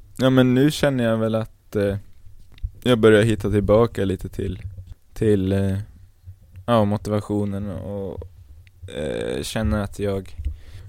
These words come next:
vill, eh, göra en avslutande, eller en bra avslutande del av, eh,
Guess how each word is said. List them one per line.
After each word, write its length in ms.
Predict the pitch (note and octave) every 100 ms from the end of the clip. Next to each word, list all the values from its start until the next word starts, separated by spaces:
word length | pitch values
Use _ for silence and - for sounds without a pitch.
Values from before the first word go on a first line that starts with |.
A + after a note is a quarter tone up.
| -
vill, 380 | A2+ A2+ A2 A2
eh, 180 | A2+ G#2+
göra 320 | A2 G#2+ A2
en 120 | A2+
avslutande, 1000 | - G#2+ G#2 - A2 G2+ G#2+ G#2 G2+ G#2 G#2+ -
eller 180 | - A2
en 120 | G#2+
bra 220 | G#2 A#2+ A#2+ G#2
avslutande 560 | G2+ G#2 - G2 G2+
del 320 | F#2+ G#2 F#2
av, 300 | F#2+ F#2 F2+
eh, 160 | F#2+ F#2+